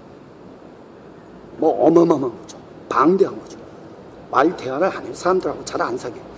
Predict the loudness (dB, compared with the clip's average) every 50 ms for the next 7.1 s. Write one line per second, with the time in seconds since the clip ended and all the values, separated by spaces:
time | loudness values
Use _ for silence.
0 | -18 -18 -18 -16 -10 -2 -2 0 0 0 -4 0 0 0 0 0 0 0 0 2
1 | 2 0 0 0 0 -2 2 2 2 4 2 0 0 -2 -6 -6 -6 -6 -6 -8
2 | -12 -14 -18 -18 -18 -20 -20 -20 -20 -16 -10 -2 0 2 2 2 2 0 -2 -4
3 | -12 -14 -14 -14 -4 0 2 2 2 2 -2 -6 -8 -8 -10 -12 -16 -20 -20 -20
4 | -14 -8 2 4 4 6 6 2 4 6 6 6 6 4 0 0 0 0 0 0
5 | -8 -18 -20 -20 -20 -20 -8 -6 -4 2 2 2 0 0 -6 4 4 6 6 4
6 | 0 -2 0 0 0 0 0 -6 0 2 2 2 4 4 2 2 2 0 -2 -2
7 | -4